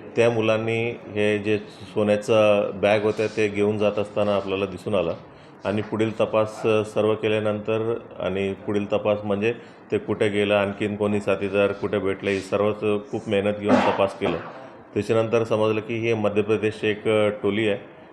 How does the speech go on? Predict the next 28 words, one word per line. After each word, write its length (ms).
ही 60
मध्य 240
प्रदेशची 420
टोली 420
आपल्या 260
एरियामध्ये 420
येऊन 240
म्हणजे 260
भरपूर 320
ठिकाणी 340
असं 180
चोरी 280
करण्यात 340
आलेलं 260
आहे. 100
म्हणून 280
आपलं 220
एलसीबीचं 600
आणि 160
चाळीसगावचं 760
एकत्रित 460
करून 220
म्हणजे 240
एक 100
टीम 240
आम्ही 460
मध्य 380
प्रदेश, 420